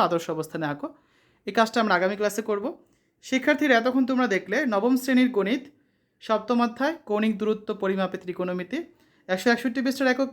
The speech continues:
কাজ, একশো বাষট্টি পৃষ্ঠার জোড়াই কাজের সমাধান। আশা করি তোমাদের কাছে ভিডিওটা ভালো লেগেছে।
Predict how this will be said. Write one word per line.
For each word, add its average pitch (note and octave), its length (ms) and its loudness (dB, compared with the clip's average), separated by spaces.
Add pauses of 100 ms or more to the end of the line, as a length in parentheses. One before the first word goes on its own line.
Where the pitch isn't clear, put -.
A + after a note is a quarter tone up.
কাজ, E4+ 120 4 (120)
একশো F#3+ 200 -6
বাষট্টি G#3+ 340 -2
পৃষ্ঠার G#3+ 300 -4
জোড়াই G#3+ 260 4
কাজের F3+ 260 0
সমাধান। D#3 320 -4 (500)
আশা F3+ 200 -4
করি G#3 180 2
তোমাদের E3+ 260 2
কাছে E3+ 140 0 (100)
ভিডিওটা E3 320 2
ভালো E3 180 4
লেগেছে। B2 280 -10